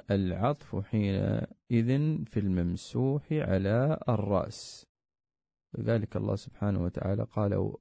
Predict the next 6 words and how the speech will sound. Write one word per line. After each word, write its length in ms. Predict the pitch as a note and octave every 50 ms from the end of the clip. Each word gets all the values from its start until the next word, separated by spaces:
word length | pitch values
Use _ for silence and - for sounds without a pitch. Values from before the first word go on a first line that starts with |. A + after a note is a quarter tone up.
| _ _ _ _ -
"فامسحوا 800 | - - B2 C3+ D3 B2+ - - - G2 - A2+ B2 C3+ C3+
برؤوسكم 1400 | B2+ A#2 G2+ G2+ G#2 G2+ G2 G2 - - - C3 C#3 C3+ B2 A#2 A2 - - - B2 - - - D#3 E3+ F#3+ G#3 G#3+ - _ _ - _ - _ _ _ _ _ -
وأرجلكم"، 1200 | - G#2+ - - C3 D3 C#3+ C3 A2+ G2+ G#2 - A2 G2+ F#2 F2 F2 - - G2 F#2 F2+ F2 E2+ - -
فالعطف 680 | - - G2+ G2 F2+ F2+ A2+ D#3+ F3+ - - - C#3+
في 180 | B2+ - -
الممسوح 640 | B2+ A#2+ A2+ G2+ F#2 F2+ F2+ - - - C3 D3+ D#3+